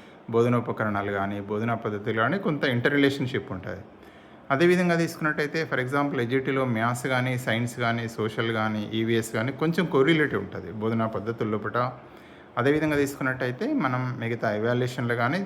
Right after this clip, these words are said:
దాదాపు ఎవాల్యుయేషన్ అంటే అన్నిట్లో కామన్గా హెల్ప్ అవుతుంది. అదేవిధంగా బోధనోపకరణాలు కూడా చాలా హెల్ప్ అవుతుంది.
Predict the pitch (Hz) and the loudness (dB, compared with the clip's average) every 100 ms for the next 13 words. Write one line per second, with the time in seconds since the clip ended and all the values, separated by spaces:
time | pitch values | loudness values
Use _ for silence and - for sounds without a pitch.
0 | - 123 135 127 110 135 160 165 180 175 | -2 0 0 0 2 4 4 0 -2 -2
1 | 123 160 170 165 - 113 117 123 123 117 | 0 0 2 2 4 2 2 2 0 0
2 | 110 110 107 110 180 - - - - - | -2 -2 -2 -2 -4 -10 -20 -20 -20 -20
3 | - - 131 156 151 147 151 139 120 135 | -12 -2 2 4 2 0 0 2 2 4
4 | 151 160 151 147 143 143 139 117 113 113 | 2 2 2 2 2 0 0 2 2 2
5 | 110 113 104 110 107 127 | -2 -2 -4 -2 -4 -6